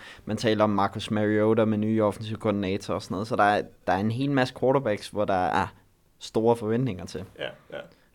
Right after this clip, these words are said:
Speaker 1: Og det afspejler sig også i, i fantasy. Øhm, lad os gå videre til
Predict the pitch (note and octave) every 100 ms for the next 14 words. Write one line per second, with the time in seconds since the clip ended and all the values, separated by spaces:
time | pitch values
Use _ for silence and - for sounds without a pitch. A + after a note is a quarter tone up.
0 | _ _ _ - A#2 A2+ A#2+ A2 F#2 F#2
1 | G2+ G2 - G#2 G2+ G2+ - G2 - G2
2 | - - F#2+ F#2+ _ - - - _ -
3 | A#2 A#2 A2 G#2+ G#2 F#2+ - _ _ _
4 | _ _ _ _ - - A2 B2+ B2+ E3
5 | F3+ - C#3+ A#2+ G#2+ G2+